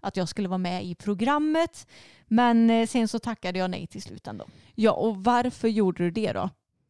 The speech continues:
Speaker 1: Ja, det är en bra fråga. Jag kände nog inte riktigt för det då. Och sen så var mamma väldigt anti till att jag skulle vara med i Bonde söker fru.
Speaker 2: <laughs> Ja, jag tror att hon sa att, eh, man vet inte hur de vinklar in och, och vem vet om det blir bra eller dåligt för er,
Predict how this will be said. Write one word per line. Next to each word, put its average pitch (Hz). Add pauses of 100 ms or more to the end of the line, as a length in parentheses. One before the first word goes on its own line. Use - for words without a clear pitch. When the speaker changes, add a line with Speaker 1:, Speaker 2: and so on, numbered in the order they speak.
(400)
Speaker 1:
Ja, 214
det 202
är 254
en 208
bra 175
fråga. 185
Jag 202
kände 240
nog 254
inte 226
riktigt -
för 196
det 175
då. 196
Och 202
sen 233
så 277
var 220
mamma 226
väldigt 214
anti 185
till 214
att 196
jag 180
skulle 220
vara 208
med 170
i 180
Bonde 185
söker 190
fru. - (220)
Speaker 2:
<laughs> -
Ja, 202
jag 226
tror 240
att 208
hon 196
sa 165
att, -
eh, 175 (320)
man 233
vet 311
inte 294
hur 277
de 277
vinklar 240
in 233
och, 220
och 214 (300)
vem 233
vet 226
om 208
det 214
blir 196
bra 196
eller 208
dåligt 202
för 202
er, 185